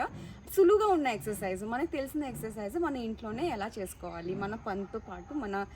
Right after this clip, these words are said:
డ్యూటీస్‌తో పాటు ఎలా చేసుకోవాలి. And స్లీపింగ్ టైమింగ్స్, మనం ఏ టైమ్ నుంచి ఏ స్లీపింగ్ టైమింగ్స్, అంటే మెయిన్ ఇంపార్టెంట్ ఏ టైమ్స్ నుంచి ఏ టైమ్ దాకా పడుకుంటే మనకి మంచిది. And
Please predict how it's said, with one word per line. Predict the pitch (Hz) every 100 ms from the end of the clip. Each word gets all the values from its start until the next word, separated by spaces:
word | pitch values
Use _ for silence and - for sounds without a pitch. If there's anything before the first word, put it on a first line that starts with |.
| - - 208
డ్యూటీస్‌తో | 240 226 240 226 202
పాటు | 185 247
ఎలా | 190 190
చేసుకోవాలి. | 180 - 160 156 175 196 185 - - 208
And | 247 -
స్లీపింగ్ | 262 285 302 247
టైమింగ్స్, | 208 208 220 294 240
మనం | 240 233
ఏ | 254 262
టైమ్ | 233 233
నుంచి | 294 226
ఏ | 226
స్లీపింగ్ | - 202 220 208
టైమింగ్స్, | 190 196 196 196 - 247
అంటే | 262 277 240
మెయిన్ | 285 311 277
ఇంపార్టెంట్ | 254 233 240 339 220
ఏ | 247 247
టైమ్స్ | 226 - - 233
నుంచి | 226 320 233
ఏ | 214
టైమ్ | 214 208
దాకా | 254 -
పడుకుంటే | 226 202 214 202 294 247
మనకి | 214 233 214
మంచిది. | 196 - 175 202 190 - - - - - 254
And | 294 311